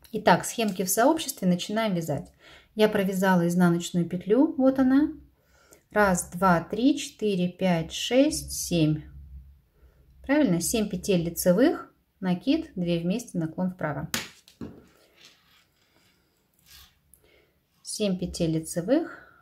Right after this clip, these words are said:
Один, два, три, четыре, пять, шесть, семь. Накид, две вместе, наклон вправо.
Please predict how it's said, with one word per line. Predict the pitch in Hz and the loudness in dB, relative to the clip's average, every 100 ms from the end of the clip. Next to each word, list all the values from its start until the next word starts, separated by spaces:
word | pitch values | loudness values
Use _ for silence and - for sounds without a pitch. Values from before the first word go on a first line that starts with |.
| - | -6
Один, | 180 175 - 165 160 160 - _ - | -4 -4 -2 0 0 0 -8 _ -12
два, | 165 170 160 156 160 _ _ _ _ _ - | -10 -4 -2 -2 -6 _ _ _ _ _ -8
три, | 185 160 160 - _ _ _ - | -2 0 -2 -6 _ _ _ -20
четыре, | - - - 180 160 156 165 - _ - - - - - | -18 -14 -4 -2 -2 -2 -4 -8 _ -20 -14 -14 -14 -2
пять, | 180 151 151 - - - - - - - | 2 2 0 -8 -14 -16 -16 -16 -18 -20
шесть, | - - 185 151 156 - - - - - - - - - | -16 -6 0 0 -2 -12 -20 -16 -10 -8 -6 -8 -10 -12
семь. | - - 180 214 320 - - | -10 -4 0 2 0 -2 -8
Накид, | 196 185 180 - 214 285 - - - - - - - - - | 0 2 2 0 -2 -2 -2 -14 -18 -18 -16 -16 -14 -14 -10
две | 185 185 208 180 | -2 2 2 2
вместе, | 175 175 190 - - 302 339 - - | 2 2 2 -2 2 4 4 0 -8
наклон | 185 175 - 180 196 247 269 - - - - - - | -4 -4 -4 -4 -2 -2 -4 -14 -20 -20 -20 -20 -20
вправо. | - 170 147 151 | -8 -4 -4 -6